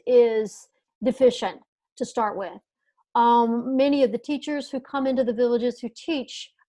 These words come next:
uh, they don't understand the indigenous languages, and all of the instruction is done in Spanish, even though the children, uh, don't know any Spanish at all. And so it takes the children quite a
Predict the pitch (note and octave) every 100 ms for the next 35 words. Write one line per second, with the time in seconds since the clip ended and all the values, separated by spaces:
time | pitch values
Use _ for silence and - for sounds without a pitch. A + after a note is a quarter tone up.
0 | - B3 A#3 G3 B3 A#3+ G3 B3 C4 B3
1 | A#3+ A#3 - B3 A#3+ A#3 A3 A3 G#3+ G3
2 | G#3 G3 G#3+ G#3+ G#3 G3+ F3 F3 - _
3 | _ - A#3 A3+ A#3+ C4 B3 A#3+ A3 -
4 | A3+ A3+ B3 A#3 A3+ A3 G3 G#3+ G#3+ G#3+
5 | - - A#3 A3+ G3 F3+ - _ _ _
6 | C4+ C4 C4 A#3+ G#3+ G#3 - D#4+ C#4 A3+
7 | A3 G#3+ G#3 - A3+ A3 A3 G#3+ A3+ -
8 | B3 A#3 B3 A#3 A#3 B3+ B3 - - A3
9 | G#3 G3 G3+ G3+ G3 F3 - _ _ _
10 | _ _ B3 B3 A#3+ A#3+ - - C4+ B3
11 | B3 B3+ C4 D4 D4+ - C4 B3 - C#4+
12 | C4 A#3 A3 - B3+ B3